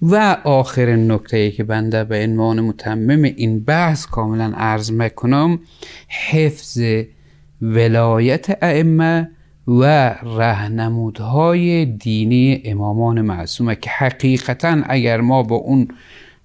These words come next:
حقایقش و اصولش توجه کنیم ما را از خرافات دور می‌کنه. بالاخره حضرت امام حسن عسکری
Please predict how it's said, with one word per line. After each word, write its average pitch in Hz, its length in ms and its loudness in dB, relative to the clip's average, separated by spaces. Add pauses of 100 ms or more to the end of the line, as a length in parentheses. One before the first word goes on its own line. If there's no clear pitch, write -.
(120)
حقایقش 127 1300 0
و 113 200 -2
اصولش 160 720 2
توجه 113 680 -2
کنیم 147 500 2 (380)
ما 135 400 4
را 143 120 2
از - 260 -10
خرافات 117 640 -2 (180)
دور 143 340 4
می‌کنه. 110 680 0 (1040)
بالاخره 131 600 2 (480)
حضرت 127 480 -2
امام 113 260 2
حسن 113 400 -2
عسکری 110 800 -4